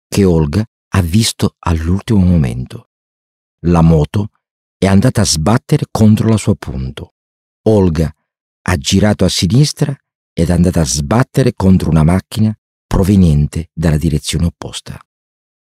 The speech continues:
La Punto di Olga si è ribaltata. Olga è stata colpita alla testa e ha perso conoscenza. Quando ha ripreso conoscenza, lei è già stata tirata fuori dalla macchina.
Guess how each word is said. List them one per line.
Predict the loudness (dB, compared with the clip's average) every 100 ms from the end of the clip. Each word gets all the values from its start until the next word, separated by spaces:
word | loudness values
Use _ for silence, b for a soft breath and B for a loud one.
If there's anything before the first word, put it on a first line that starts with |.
| _ -2
La | -2 0
Punto | 2 2 2
di | 0 2
Olga | 2 0 -2 -6 _
si | -8 -2
è | 0
ribaltata. | 0 0 -2 -4 -8 -8 -14 -20 _ _ _ _ _ _ _ _ _
Olga | 0 2 0 -2
è | -4
stata | -4 -4 -2
colpita | -4 -4 -4 -2
alla | -4 -2
testa | -2 -2 -6 -8 -10 _ _ _ _ _ _
e | -2
ha | -2
perso | -2 -4 -2 -2
conoscenza. | 0 0 -4 -8 -8 -10 -14 _ _ _ _ _ _ _ _ _ _ _
Quando | 0 4 4
ha |
ripreso | 2 0 0 0 0
conoscenza, | 2 2 2 2 4 4 2 -2 -4 _ _ _ _ -4
lei | 2 4 4 4 0 -4 _ _
è | -2
già | 0 0
stata | 0 0 0
tirata | 0 0 -2
fuori | -2 -2 0
dalla | 2 2
macchina. | 0 -4 -10 -10 -10